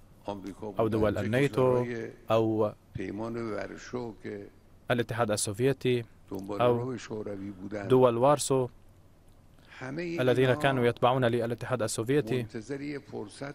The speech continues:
Speaker 1: بودن.
Speaker 2: كلهم
Speaker 1: صدام
Speaker 2: كانوا ينتظرون
Speaker 1: فرصت برای اینا فراهم کرد.
Speaker 2: فرصة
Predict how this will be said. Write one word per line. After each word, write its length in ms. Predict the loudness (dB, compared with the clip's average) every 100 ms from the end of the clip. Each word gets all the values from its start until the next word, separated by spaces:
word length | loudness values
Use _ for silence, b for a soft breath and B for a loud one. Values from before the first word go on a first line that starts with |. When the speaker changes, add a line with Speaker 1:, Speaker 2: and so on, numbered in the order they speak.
| -14
Speaker 1:
بودن. 380 | -10 -8 -8 -10 -16 -20 -8 -2
Speaker 2:
كلهم 380 | 2 2 2 -2
Speaker 1:
صدام 260 | -6 -8 -12 B B 2
Speaker 2:
كانوا 240 | 4 4
ينتظرون 580 | 2 2 4 6 4 0
Speaker 1:
فرصت 180 | -6 -12
برای 260 | -14 -12
اینا 200 | -12 -12
فراهم 460 | -12 -10 -8 -8 -8
کرد. 240 | -8 -8 -8
Speaker 2:
فرصة 720 | -4 2 2 2 0 0 -2